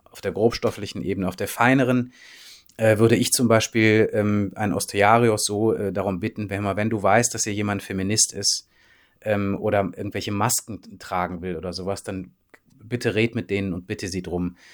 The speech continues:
vielleicht woanders hinzugehen oder gegebenenfalls die Maske auszuziehen, die rituelle, die ja von einer anderen Religion ist, oder, ähm, dann vielleicht dieses Mal darauf zu achten, nicht reinzuschreien und irgendwas von, das, äh, heißt aber auch Göttin oder, ähm, wir nennen das jetzt nicht Christ, sondern Christa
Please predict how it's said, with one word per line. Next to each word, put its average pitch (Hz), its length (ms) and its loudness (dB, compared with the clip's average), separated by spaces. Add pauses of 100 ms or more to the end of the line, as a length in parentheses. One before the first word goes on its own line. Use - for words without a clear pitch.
(160)
vielleicht 92 300 -4
woanders 98 380 2
hinzugehen 92 680 -2
oder 87 260 -4
gegebenenfalls 87 680 -6
die 90 80 -10
Maske 90 340 -4
auszuziehen, 90 720 -4 (400)
die 98 140 -4
rituelle, 98 560 0
die 90 80 -8
ja 90 100 0
von 95 160 -6
einer 87 100 0
anderen 98 180 0
Religion 92 500 -2
ist, - 300 0
oder, 90 400 -4
ähm, 85 500 -6
dann 95 340 -6
vielleicht 101 260 -4
dieses 104 260 0
Mal 92 160 0
darauf 87 180 -2
zu - 160 -6
achten, - 320 -8
nicht 90 220 -4
reinzuschreien 87 640 -4
und 82 100 -6
irgendwas 85 460 -6
von, 82 260 -8 (380)
das, - 300 2
äh, 87 300 -4
heißt - 300 -2
aber 92 140 -2
auch - 160 -6
Göttin 95 480 0
oder, 82 420 0
ähm, 85 260 -2
wir 90 60 -4
nennen 90 240 0
das 87 140 -2
jetzt - 160 -2
nicht - 180 -8
Christ, - 320 2
sondern 87 240 -6
Christa - 580 0